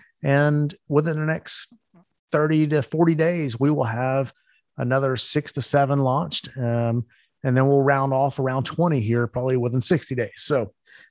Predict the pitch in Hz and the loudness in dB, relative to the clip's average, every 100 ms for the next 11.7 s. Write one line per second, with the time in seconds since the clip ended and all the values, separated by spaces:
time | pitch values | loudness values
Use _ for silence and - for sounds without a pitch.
0 | - 170 151 262 262 139 131 160 _ _ | 0 0 0 -2 -2 -2 -4 -6 _ _
1 | _ 156 170 202 254 277 240 190 180 185 | _ -12 -2 0 2 2 2 2 4 4
2 | 151 139 131 120 - 117 95 92 - 135 | 4 2 0 -2 -2 -2 -4 -10 -8 0
3 | 110 107 98 143 123 107 104 - _ _ | 0 0 -2 -2 2 2 0 -6 _ _
4 | _ _ _ _ - 170 254 269 196 131 | _ _ _ _ 0 2 4 2 4 2
5 | 117 113 139 - - _ - 233 294 285 | 4 2 0 -4 -12 _ -2 0 0 -4
6 | 294 269 185 135 120 - - - 262 196 | -2 2 6 6 4 -2 -12 -6 2 4
7 | 220 185 147 127 120 113 110 147 135 90 | 4 4 4 4 4 0 2 2 0 -2
8 | - _ _ _ - 151 196 190 175 175 | -12 _ _ _ -6 -2 0 0 0 0
9 | 160 160 165 220 117 98 - - _ _ | 0 2 4 4 2 -6 -14 -20 _ _
10 | _ _ _ _ - 123 143 175 - 156 | _ _ _ _ -10 0 0 0 0 0
11 | 127 120 - 127 117 123 | 0 -2 0 0 2 0